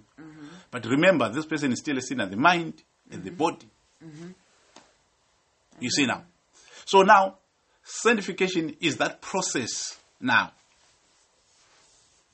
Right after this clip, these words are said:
Speaker 1: Amen.
Speaker 2: Is that process now of changing you from that sinful nature to a better person.
Speaker 1: Mm-hmm.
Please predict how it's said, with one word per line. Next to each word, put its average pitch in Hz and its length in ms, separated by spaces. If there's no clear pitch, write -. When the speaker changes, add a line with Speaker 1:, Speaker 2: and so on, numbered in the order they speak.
Speaker 1:
Amen. 170 460
Speaker 2:
Is 127 140
that - 180
process 165 480
now 127 300
of 135 180
changing 147 720
you 139 360
from 147 460
that 175 280
sinful 190 560
nature 175 580
to - 140
a 131 80
better 143 300
person. 107 320
Speaker 1:
Mm-hmm. 156 480